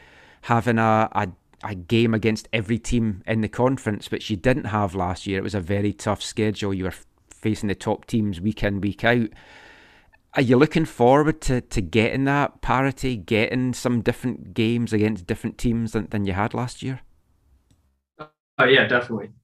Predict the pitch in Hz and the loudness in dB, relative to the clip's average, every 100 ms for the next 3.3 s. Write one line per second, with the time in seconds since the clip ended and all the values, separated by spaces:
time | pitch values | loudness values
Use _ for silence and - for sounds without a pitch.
0 | 127 123 117 110 - - - 127 127 120 | -4 0 0 -2 -8 -14 -4 2 4 4
1 | 156 151 165 143 135 127 131 135 131 120 | 4 4 6 6 4 2 -2 0 2 2
2 | 127 123 120 131 120 120 117 120 120 - | 2 0 -2 0 0 -2 -2 -2 -2 -2
3 | 120 117 - | -2 -2 -4